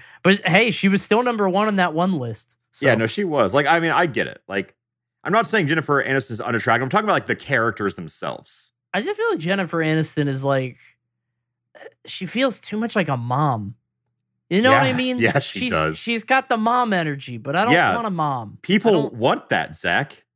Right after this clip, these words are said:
Speaker 1: That's weird, though. Like, you be an adult. You don't need a mom, you
Speaker 2: Okay,
Speaker 1: know?
Speaker 2: okay.
Speaker 1: Like,
Speaker 2: Well, we're not shaming here.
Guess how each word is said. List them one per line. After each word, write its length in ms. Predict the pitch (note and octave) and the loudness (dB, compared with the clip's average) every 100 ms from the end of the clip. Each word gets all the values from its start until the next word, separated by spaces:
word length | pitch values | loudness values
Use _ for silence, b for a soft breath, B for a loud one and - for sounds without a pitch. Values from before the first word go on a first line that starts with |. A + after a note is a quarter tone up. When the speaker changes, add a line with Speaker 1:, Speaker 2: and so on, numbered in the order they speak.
| F#3+ | -4
Speaker 1:
That's 300 | C#4+ E4+ G#3+ | -2 -2 -2
weird, 460 | A3+ G4+ A#4 F4+ | 0 2 2 0
though. 440 | B3+ B3 E3 C3 C3 | 0 0 0 -6 -8
Like, 260 | F3+ G3+ F#3+ | -6 -6 -6
you 200 | C#4 D4+ A#3 | -10 -8 -8
be 240 | G3 E4 | -2 0
an 80 | G4 | 2
adult. 480 | F#4 D#4 G4+ G#4+ - | 2 4 4 2 -2
You 120 | G3+ | -4
don't 180 | E4 D#4+ | -4 -2
need 180 | D#4+ F#4 | -2 0
a 60 | D4+ | 0
mom, 500 | A3 D#3+ C3+ A#2+ C#3+ | 0 0 -4 -8 -6
you 120 | F3 | -2
Speaker 2:
Okay, 20 | G3 | 0
Speaker 1:
know? 240 | A3+ C#4+ | 2 0
Speaker 2:
okay. 160 | F4+ F#3 | -2 0
Speaker 1:
Like, 240 | F#3+ F3+ | 0 0
Speaker 2:
Well, 240 | A#2+ A#2 - _ | -4 -8 -10 _
we're 120 | - | -8
not 200 | C3+ D3+ | -2 -2
shaming 420 | - C3+ C#3 A#2+ D#2 | 0 -2 0 -2 -8
here. 300 | D2+ A#1+ | -12 -14